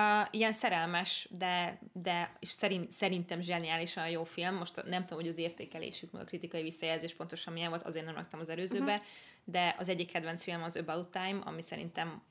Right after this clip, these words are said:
Speaker 1: abszolút belefér a feel goodba, mert, ö,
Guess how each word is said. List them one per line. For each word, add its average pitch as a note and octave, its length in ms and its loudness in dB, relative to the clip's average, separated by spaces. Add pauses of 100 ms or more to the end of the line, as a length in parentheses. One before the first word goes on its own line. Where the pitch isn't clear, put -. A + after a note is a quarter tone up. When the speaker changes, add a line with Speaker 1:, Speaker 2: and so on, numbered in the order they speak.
(120)
Speaker 1:
abszolút E3+ 560 -2
belefér E3+ 500 0
a F3 40 -4
feel F3+ 260 -2
goodba, F#3 480 0 (120)
mert, E3 360 -4
ö, E3 320 2